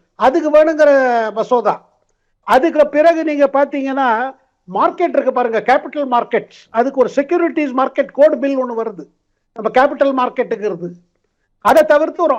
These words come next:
அட்டாமிக் எனர்ஜி பில் வருது. அட்டாமிக் எனர்ஜி பில்னா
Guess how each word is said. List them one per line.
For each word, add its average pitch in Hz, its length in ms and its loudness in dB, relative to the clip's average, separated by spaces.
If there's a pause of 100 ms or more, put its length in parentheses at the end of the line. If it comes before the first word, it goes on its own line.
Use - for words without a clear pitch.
(100)
அட்டாமிக் 349 500 -2
எனர்ஜி 262 320 -2
பில் 269 240 -4
வருது. 185 300 -4 (500)
அட்டாமிக் 302 680 0
எனர்ஜி 285 400 -4
பில்னா 277 240 -2